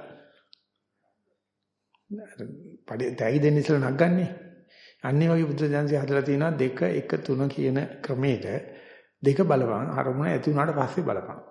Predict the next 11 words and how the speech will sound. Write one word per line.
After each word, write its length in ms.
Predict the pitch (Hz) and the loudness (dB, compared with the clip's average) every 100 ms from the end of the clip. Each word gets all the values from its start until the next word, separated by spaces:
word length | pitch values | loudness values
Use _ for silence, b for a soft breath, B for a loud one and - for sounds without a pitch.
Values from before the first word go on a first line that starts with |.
| b b b | b b b
බල්ල, 260 | 113 123 143 | -4 0 0
බල්ල, 280 | 131 127 143 | 0 0 0
බල්ල, 280 | 143 135 139 151 | 0 0 0 0
බල්ල 280 | 143 139 160 | 0 0 -2
හොඳටම 800 | - 151 139 - 254 - 233 226 | -2 -6 -6 -6 -6 0 2 4
දැක්කට 340 | 196 - 131 | 2 -2 -2
පස්සේ 300 | 123 127 - | -2 -4 0
හට 160 | 143 127 | -2 0
ගන්න 200 | 135 123 | -2 -2
හැටි 180 | 117 156 | -4 -6
බලපං. 360 | 151 104 90 | -6 -8 -12